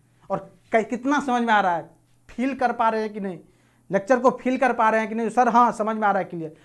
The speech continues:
तो ये सब बहुत आसान चीज़ें हैं, वैसे कुछ है ही नहीं, बोले ना, पूरे डिजिटल इलेक्ट्रॉनिक्स इसी वे में चलेगा, बस लॉजिक को समझना है, इसके पीछे लॉजिक क्या है,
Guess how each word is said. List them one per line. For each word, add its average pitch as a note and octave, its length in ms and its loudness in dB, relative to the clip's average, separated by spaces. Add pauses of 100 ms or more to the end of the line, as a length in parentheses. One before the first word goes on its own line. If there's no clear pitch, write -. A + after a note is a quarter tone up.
(140)
तो B3+ 100 -2
ये B3 180 -2
सब C#4+ 240 4
बहुत C4 280 0
आसान C4+ 280 0
चीज़ें G#3+ 240 -6
हैं, D#3+ 280 -10 (260)
वैसे B3 220 2
कुछ D#4+ 200 -4
है A3 220 4
ही D#4 80 4
नहीं, D4+ 160 0
बोले C4 240 4
ना, D4 80 -2
पूरे C4+ 220 2
डिजिटल C4 260 2
इलेक्ट्रॉनिक्स C#4 440 2
इसी C#4+ 220 -8
वे B3+ 140 2
में A#3+ 100 -2
चलेगा, F3 340 -4 (320)
बस C#4 160 2
लॉजिक B3+ 440 4
को D4+ 80 4
समझना A3+ 360 -2
है, G3 80 -2
इसके A3+ 280 -4
पीछे C#4 280 -2
लॉजिक A#3 440 4
क्या F3+ 120 -4
है, D3+ 140 -12